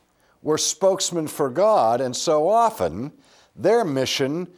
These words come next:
was to rebuke the people, to admonish the people, to chasten the people, and call them to repentance, which was anything but an enviable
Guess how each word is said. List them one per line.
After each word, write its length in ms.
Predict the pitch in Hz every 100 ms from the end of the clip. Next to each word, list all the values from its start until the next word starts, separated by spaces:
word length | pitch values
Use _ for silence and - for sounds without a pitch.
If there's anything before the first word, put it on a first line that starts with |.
| _ _ _
was 340 | 147 160 160
to 120 | -
rebuke 600 | 147 147 123 151 220 262 -
the 80 |
people, 520 | 120 - 101 92 123 151
to 180 | 143 127
admonish 640 | 117 151 220 233 139 -
the 100 | 120
people, 520 | 98 104 98 - 127
to 180 | 135 -
chasten 640 | 95 - 175 247 - 123
the 80 | 101
people, 520 | - 101 95 - 123
and 140 | 139 123
call 320 | 135 190 208
them 300 | 143 135 139
to 240 | - 139
repentance, 600 | 127 127 - 208 135 107
which 220 | 120 117 -
was 160 | 113
anything 460 | 147 185 - 123 120
but 100 | 117
an 140 | 123
enviable 760 | - 147 123 123 113 127 131